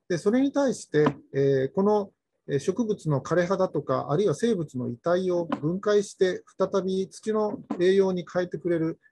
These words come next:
微生物というのがあります。これを、まあ、分解者というわけですね。で、えー、生態系っていうのは、この生産者と消費者と分解者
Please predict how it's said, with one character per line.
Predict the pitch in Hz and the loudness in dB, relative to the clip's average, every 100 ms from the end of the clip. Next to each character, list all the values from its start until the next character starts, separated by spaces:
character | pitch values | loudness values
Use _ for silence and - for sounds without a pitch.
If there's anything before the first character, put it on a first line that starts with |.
| - | -8
微 | |
生 | 147 240 | -2 -2
物 | 160 127 - | -2 -8 -6
と | 120 | -6
い | |
う | 123 | -4
の | 113 | -8
が | |
あ | |
り | 113 | -12
ま | 117 | -18
す。 | _ _ - | _ _ -2
こ | |
れ | 214 | 0
を、 | 226 | 0
ま | 190 | 0
あ、 | |
分 | 139 165 | -2 -4
解 | 175 196 | -2 -2
者 | 135 113 | -2 -8
と | - | -12
い | |
う | |
わ | 110 | -14
け | 117 | -16
で | _ | _
す | 147 | -10
ね。 | 151 - _ _ _ _ _ _ _ | -10 -12 _ _ _ _ _ _ _
で、 | 180 185 | -4 0
え | 165 | 0
ー、 | |
生 | 156 220 | 2 2
態 | 233 226 | 2 0
系 | 233 | -2
っ | |
て | 208 | 0
い | |
う | 220 | -2
の | |
は、 | 156 | 0
こ | 151 | -2
の | |
生 | 139 214 226 | 2 2 2
産 | 240 226 | 0 0
者 | - 135 | -2 -4
と | - 151 | 0 -2
消 | 143 190 | 0 2
費 | 208 | 0
者 | 202 170 | 0 -2
と | 147 | -2
分 | 131 175 | -2 -4
解 | 190 214 202 | 0 0 0
者 | 120 | -4